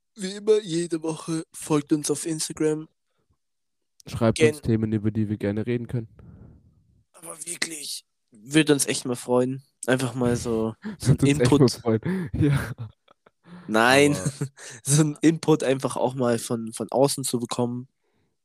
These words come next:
Speaker 2: Oder
Speaker 1: Also
Speaker 2: einfach mal
Speaker 1: das
Speaker 2: ein, oder einfach, einfach so auch mal so ein Feedback.
Speaker 1: Ja, gerne. Ihr könnt
Speaker 2: Ja.
Speaker 1: uns auch gerne mal schreiben, ob man sich mal treffen kann.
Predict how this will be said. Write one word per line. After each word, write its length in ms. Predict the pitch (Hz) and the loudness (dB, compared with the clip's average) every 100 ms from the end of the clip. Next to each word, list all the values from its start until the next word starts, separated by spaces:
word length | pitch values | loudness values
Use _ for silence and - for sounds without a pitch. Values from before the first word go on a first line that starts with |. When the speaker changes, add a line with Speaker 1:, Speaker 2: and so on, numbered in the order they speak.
| _ _ _ - - | _ _ _ -14 0
Speaker 2:
Oder 120 | 127 | 4
Speaker 1:
Also 120 | 165 | 6
Speaker 2:
einfach 40 | 156 | 6
mal 40 | 113 | 6
Speaker 1:
das 180 | 101 - | 4 0
Speaker 2:
ein, 40 | - | 2
oder 160 | 127 | 4
einfach, 200 | 135 127 | 4 2
einfach 300 | - 117 127 | -8 -8 -8
so 140 | 117 92 | -8 -8
auch 180 | 104 - | -8 -8
mal 160 | 98 | -6
so 80 | 98 | -6
ein 100 | 95 | -8
Feedback. 400 | - - - 85 - - _ _ _ | -8 -8 -6 -8 -10 -20 _ _ _
Speaker 1:
Ja, 300 | 135 160 220 | 2 4 4
gerne. 440 | 214 127 160 151 127 _ _ _ _ | 2 -2 -2 -4 -10 _ _ _ _
Ihr 160 | 123 123 | -8 -6
könnt 220 | - 131 | -2 0
Speaker 2:
Ja. 40 | 127 | 0
Speaker 1:
uns 120 | 110 | -2
auch 160 | 120 | -4
gerne 160 | - 127 | -2 -2
mal 80 | 127 | -2
schreiben, 440 | - 123 123 120 - - _ _ _ _ _ | -2 -2 -2 -4 -10 -20 _ _ _ _ _
ob 160 | 131 131 | 0 2
man 120 | 131 | -2
sich 400 | 120 120 - - - _ _ _ - | 0 -2 -2 -10 -14 _ _ _ -8
mal 100 | 107 | -6
treffen 400 | - 131 - 127 | -2 -2 -2 -8
kann. 320 | - 117 | -6 -8